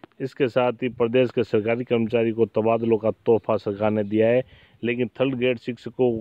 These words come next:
करना होगा इंतजार। शिक्षा मंत्री गोविंद सिंह जी डोटासरा ने कहा है, अगले दो तीन दिनों में तबादलों की प्रक्रिया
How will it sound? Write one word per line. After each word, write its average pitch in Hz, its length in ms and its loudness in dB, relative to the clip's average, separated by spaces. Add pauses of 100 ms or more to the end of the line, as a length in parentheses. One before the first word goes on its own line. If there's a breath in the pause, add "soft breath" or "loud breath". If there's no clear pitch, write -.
करना 123 240 0
होगा 113 460 2
इंतजार। 113 520 0
शिक्षा - 400 -4
मंत्री 110 500 -2 (560 soft breath)
गोविंद 113 220 2
सिंह 113 200 -2
जी 110 60 2
डोटासरा 117 520 2
ने 113 140 -2
कहा 113 140 0
है, 123 120 2
अगले 117 260 0
दो 113 180 4
तीन 113 240 -2
दिनों 113 200 4
में 113 140 4
तबादलों 110 480 0
की 107 100 -4
प्रक्रिया 117 580 0